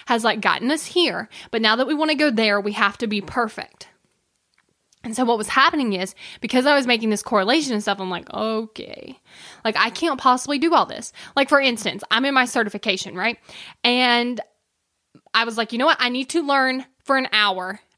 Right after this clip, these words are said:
every single day," which works out most days. But, like, on Friday, when I'm busier because of calls and work and stuff, it doesn't work out. But then my brain's like, "No, but we have to do it.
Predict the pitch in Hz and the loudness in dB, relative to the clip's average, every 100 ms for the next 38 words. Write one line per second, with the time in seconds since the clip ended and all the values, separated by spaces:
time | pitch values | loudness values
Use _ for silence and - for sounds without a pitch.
0 | _ 214 220 220 214 214 185 - - _ | _ 0 2 0 -2 -4 -6 -8 -14 _
1 | _ _ _ _ _ _ _ _ _ _ | _ _ _ _ _ _ _ _ _ _
2 | - - - 381 381 247 254 311 - 269 | -20 -16 -2 0 0 2 2 2 2 4
3 | 277 220 196 190 - 277 285 - - 208 | 4 2 -2 -2 -2 0 0 -2 -6 -2
4 | 226 262 269 - 277 339 262 220 220 214 | 0 0 -2 2 4 4 2 0 0 -2
5 | 208 294 262 202 196 208 226 208 208 277 | 0 -2 -4 -4 -4 -4 -6 -8 -6 2
6 | 311 240 233 220 214 320 294 220 - 202 | 4 4 0 -2 0 0 -2 -8 -6 -6
7 | - - _ _ _ _ 233 262 254 262 | -6 -8 _ _ _ _ 2 4 4 0
8 | 247 247 349 - - _ - - 269 349 | 0 4 2 2 -4 _ -20 2 6 6
9 | 339 302 254 240 240 403 320 294 269 269 | 6 6 6 4 8 6 6 2 2 2
10 | 311 285 269 240 - - | 0 -2 -2 -2 -4 -14